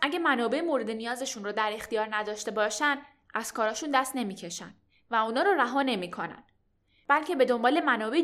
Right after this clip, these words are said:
جایگزین می‌گردن و کارشون رو به نتیجه می‌رسونن. یادتون باشه که هیچ وقت هیچ بهانه‌ای رو قبول نکنید.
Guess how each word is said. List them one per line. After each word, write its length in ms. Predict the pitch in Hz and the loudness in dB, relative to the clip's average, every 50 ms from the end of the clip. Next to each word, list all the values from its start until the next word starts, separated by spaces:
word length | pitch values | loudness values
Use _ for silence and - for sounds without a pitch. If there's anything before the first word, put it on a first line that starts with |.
| 330 | 2
جایگزین 600 | - 262 240 220 226 214 220 226 226 220 247 254 220 | 4 4 4 4 4 4 4 2 2 2 0 -4 -4
می‌گردن 500 | 202 190 185 185 175 175 185 165 - - - _ _ _ - | -4 -4 -4 -4 -2 -2 -4 -6 -6 -8 -20 _ _ _ -6
و 180 | 208 208 202 208 | -2 -2 -2 -2
کارشون 500 | 208 - 302 339 403 403 - - 381 330 | 0 2 2 2 2 2 0 -2 -2 0
رو 80 | 359 | 0
به 100 | 330 311 | 0 2
نتیجه 400 | 254 233 214 214 240 226 185 220 | 2 0 0 0 -2 -6 -6 -6
می‌رسونن. 540 | 208 185 180 175 185 208 - - - - - - _ _ _ _ _ _ _ - | -6 -6 -6 -8 -8 -8 -10 -10 -10 -10 -10 -12 _ _ _ _ _ _ _ 4
یادتون 380 | 254 254 262 294 294 320 330 311 | 6 8 8 6 4 2 2 4
باشه 280 | 302 311 311 320 320 | 2 2 2 0 -2
که 80 | 311 320 | -2 -2
هیچ 360 | 294 269 285 320 339 - - | -2 2 2 2 2 2 0
وقت 220 | 320 302 294 - - - _ _ _ | 0 0 0 -2 -6 -16 _ _ _
هیچ 280 | - 440 480 - - - | -10 -8 -6 -4 0 2
بهانه‌ای 540 | 285 254 254 254 262 254 247 277 311 349 359 | 2 2 4 4 2 2 2 2 0 0 0
رو 200 | 349 339 359 349 | 2 2 2 4
قبول 360 | 349 233 214 208 220 226 202 | 4 2 2 2 -2 -4 -6
نکنید. 400 | 175 165 - - 202 - - - | -6 -8 -10 -14 -14 -14 -16 -18